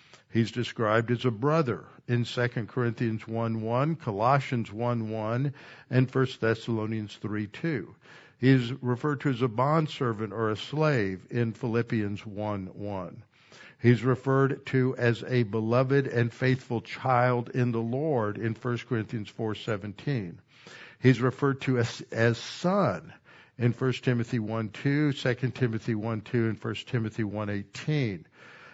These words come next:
He's co-equal in the Lord's work in First Corinthians sixteen ten and First Thess two. This is tr-, tremendous. Everything that Paul says about Timothy are very, very positive.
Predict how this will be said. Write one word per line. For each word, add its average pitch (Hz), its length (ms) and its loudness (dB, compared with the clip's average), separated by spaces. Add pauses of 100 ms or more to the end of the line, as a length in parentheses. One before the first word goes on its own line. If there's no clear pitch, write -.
(120)
He's 123 220 4
co-equal 160 760 2
in 131 180 2
the 123 60 0
Lord's 127 420 2
work 113 380 -2
in 113 220 -2
First 127 300 -6
Corinthians 110 500 -2
sixteen 131 580 -2
ten 113 520 -2
and 113 220 -2
First - 380 -6
Thess 98 320 -6 (100)
two. 92 220 -6 (420)
This 175 240 0
is 160 160 -4
tr-, - 140 -8
tremendous. 151 840 0
Everything 131 840 0
that 120 200 0
Paul 143 260 -4
says 135 420 -2
about 110 440 -2 (280)
Timothy 120 640 -2 (540)
are 120 60 -2
very, 139 420 4
very 127 540 0
positive. 131 800 -2